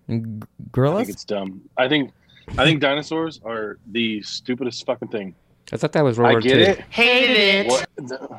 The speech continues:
Speaker 2: that's fucking, that's fucking overrated in my opinion too. Um,
Speaker 3: <laughs>
Speaker 2: but yeah, like,
Speaker 1: <laughs>
Speaker 2: like, like, like I have a, I have a cousin, like he's, I think he's like a year or two younger than me, obsessed with like dinosaurs,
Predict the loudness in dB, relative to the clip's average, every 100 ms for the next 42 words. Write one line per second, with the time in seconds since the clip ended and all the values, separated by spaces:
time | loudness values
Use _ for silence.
0 | -18 -2 -2 2 2 2 2 0 0 -6
1 | -6 -2 -2 -2 -10 -6 -6 -6 -6 -4
2 | 0 0 0 -4 -6 -4 -6 -10 -10 -6
3 | -8 _ _ _ _ _ -8 -2 -2 -2
4 | -4 -4 -4 2 0 0 -10 -14 -4 2
5 | 2 2 _ -8 0 0 0 -4 -6 -6
6 | -8 -10 -8 -2 -2 -2 -2 -6 -6 _
7 | _ -20 -20 -12 -6 0 0 0 -2 -6
8 | -4 -8 -8 -6 -6 -6 -10 -14 -12 -12
9 | -8 -6 -6 -8 -16 -20 _ -12 -6 -4
10 | -4 -4 -2 0 0 0 -2 -2 -4 -6
11 | -6 -6 -8 -12 _ _ -12 0 0 0
12 | -6 0 0 0 -12 -20 -20 _ -8 -8
13 | -4 -4 -4 -6 -6 -6 -6 -8 -10